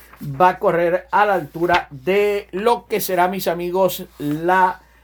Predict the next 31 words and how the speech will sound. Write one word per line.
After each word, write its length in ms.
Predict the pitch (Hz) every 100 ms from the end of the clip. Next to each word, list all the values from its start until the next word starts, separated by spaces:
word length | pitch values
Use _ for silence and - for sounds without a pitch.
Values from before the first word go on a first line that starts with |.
| _ _
sexta 680 | - - 277 - - 226 180
carrera, 380 | 156 175 185 143
sexta 420 | 190 - - 185
competencia 640 | 190 147 143 180 180 170
del 140 | 180 190
programa. 280 | 254 247 220
Se 140 | 170
trata 340 | 160 160 156
del 140 | 170 160
ocho 260 | 156 180 -
Solid 460 | - 180 185 180 -
Angel. 340 | 165 165 170
Me 100 | 151
gusta 300 | 135 170 -
fija 460 | - 180 170 147 - - - -
esta 280 | 139 175
número 240 | 175 165 175
ocho, 240 | 190 214
que 80 | 131
viene 180 | 135 170
de 80 | 185
ganar 260 | 170 175
en 100 | 185
ochenta 460 | 185 185 190 175 151
y 40 |
uno 160 | 175 175
tres. 260 | 143 139 _ -
Cada 420 | 226 285 269 190
día 280 | 202 214 196
corre 280 | 202 208
mejor 400 | 190 180 254 233